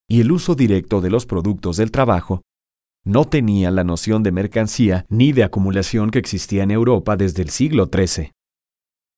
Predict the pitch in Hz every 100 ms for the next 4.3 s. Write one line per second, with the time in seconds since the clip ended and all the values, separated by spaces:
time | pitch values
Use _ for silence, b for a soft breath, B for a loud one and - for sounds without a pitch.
0 | _ _ _ _ _ _ _ 123 147 190
1 | 170 143 120 107 110 95 92 104 110 143
2 | 135 101 85 90 85 117 147 160 113 110
3 | 120 127 120 95 - 98 98 95 92 87
4 | 110 92 73